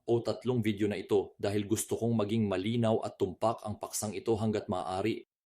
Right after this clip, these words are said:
Upang lubos na maunawaan ang paksang ito,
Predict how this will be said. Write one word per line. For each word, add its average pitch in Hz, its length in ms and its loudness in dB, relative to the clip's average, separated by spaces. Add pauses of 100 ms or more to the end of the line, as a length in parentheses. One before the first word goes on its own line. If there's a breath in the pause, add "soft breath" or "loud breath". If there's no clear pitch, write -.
(1600)
Upang 117 240 2
lubos 101 400 4
na 107 80 2
maunawaan 110 640 4
ang 110 80 -2
paksang - 320 -4
ito, 131 480 4